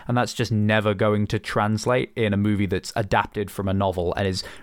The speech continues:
really trying to completely change the genre of the novel. Caging Skies is, by all accounts, not a particularly funny book, and the choice to adapt it in this way leads to a few moments of really intense tonal whiplash.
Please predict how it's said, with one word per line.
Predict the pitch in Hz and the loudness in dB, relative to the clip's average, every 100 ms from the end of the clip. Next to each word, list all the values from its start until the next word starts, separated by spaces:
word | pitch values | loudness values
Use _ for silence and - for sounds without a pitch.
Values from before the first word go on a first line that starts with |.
| - | -2
really | 160 | -2
trying | 165 131 110 | 0 0 0
to | 113 | -2
completely | 110 - - 131 - 110 | -4 -4 -2 -2 -2 -4
change | 107 - 117 117 104 92 | -2 0 2 2 2 0
the | 107 95 | -2 -2
genre | 98 104 104 98 90 | 0 0 2 0 0
of | 76 92 | 0 -2
the | |
novel. | 95 90 87 - - - - - - - - - | -2 -2 -2 -6 -10 -20 -20 -20 -20 -20 -20 -20
Caging | - 165 151 151 | -4 -2 0 0
Skies | - 131 113 107 | -2 0 0 0
is, | 104 | -4
by | 101 104 | -2 0
all | 104 | 0
accounts, | 104 110 107 - | 0 -2 -4 -2
not | 107 113 - | 0 0 -2
a | 117 | -8
particularly | - - - 135 - 156 165 170 | -8 -8 -6 -6 -2 0 0 0
funny | 170 - 170 175 | -4 -4 -2 -2
book, | 170 190 202 - - - - - | -2 -2 -4 -8 -20 -20 -12 -2
and | 127 | -2
the | |
choice | 117 151 | 2 0
to | - | 2
adapt | 120 - 120 - | -2 0 -2 0
it | 131 | -4
in | 123 | -2
this | 123 131 | -2 0
way | 123 | 0
leads | 120 120 110 | 2 -2 -2
to | 117 | -4
a | |
few | - 123 | -2 0
moments | 113 107 110 | 2 0 0
of | 101 104 | -4 -2
really | - 127 117 | 0 0 0
intense | 107 107 - 127 127 110 - - | -2 -4 -4 -2 -2 -4 -6 -6
tonal | - 120 120 104 95 | -2 0 0 0 -2
whiplash. | 92 92 - 107 98 - - | -2 -2 -2 -2 -2 -4 -8